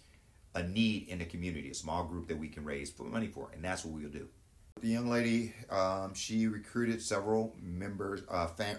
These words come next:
friends and family to help her, uh, ra-, do, come, one, join in the participation. I think it was the Rock and Roll Saint Louis at that,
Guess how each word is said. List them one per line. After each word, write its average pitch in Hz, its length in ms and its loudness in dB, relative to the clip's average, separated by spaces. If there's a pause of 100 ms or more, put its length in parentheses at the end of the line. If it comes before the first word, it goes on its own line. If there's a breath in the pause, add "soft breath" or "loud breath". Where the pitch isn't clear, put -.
friends 107 260 2
and 101 120 -4
family 90 360 -2
to 85 180 -8
help 80 280 -4
her, 80 360 -2 (600 soft breath)
uh, 80 320 2
ra-, 80 200 0 (480)
do, 95 300 0
come, 110 420 4
one, 120 280 2
join 113 340 6
in 110 160 6
the 101 80 2 (280)
participation. 90 640 -2
I 85 60 -2
think 101 180 -4
it 101 60 0
was 90 140 0
the 85 100 0
Rock 85 300 -2
and 87 100 -4
Roll 92 160 0
Saint 90 260 -4
Louis 76 280 -2
at 73 100 -8
that, 71 200 -8